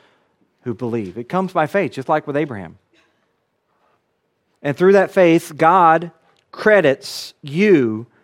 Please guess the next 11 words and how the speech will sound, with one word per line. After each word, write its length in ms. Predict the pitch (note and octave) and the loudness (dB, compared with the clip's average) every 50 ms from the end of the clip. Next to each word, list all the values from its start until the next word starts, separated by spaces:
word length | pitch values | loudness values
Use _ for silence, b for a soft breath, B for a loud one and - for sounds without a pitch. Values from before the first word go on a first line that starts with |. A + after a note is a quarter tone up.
| _ _ _ | _ _ _
with 200 | - C#3+ D3 C3 | -4 -4 -2 0
a 60 | C#3+ | 0
righteousness 760 | C#3 C#3+ D#3+ F3+ F#3 F3+ F3+ E3 C#3 - - D3 C#3 C3+ - - | 0 2 2 2 0 0 -2 -4 -6 -6 -8 -8 -8 -8 -8 -8
that 200 | C#3+ B2 - E3 | -10 -10 -6 -6
you 100 | F3 F3 | -6 -4
could 180 | - D3+ B2+ | -4 -8 -6
never 340 | C#3 D3+ D#3+ D3+ E3+ E3+ E3+ | -4 -4 -4 -4 -4 -6 -6
achieve 720 | E3 - - - - E3 D#3+ D#3 D#3 D#3 C#3+ A#2+ - _ _ _ _ _ _ _ _ | -8 -10 -12 -8 -4 -2 -2 -2 -2 -4 -6 -10 -14 _ _ _ _ _ _ _ _
on 200 | - C#3 C#3 C#3 | -8 -8 -6 -4
your 180 | C#3 C3+ C3 B2 | -4 -4 -4 -4
own. 220 | A2 G#2 G2 G2+ | -6 -6 -10 -14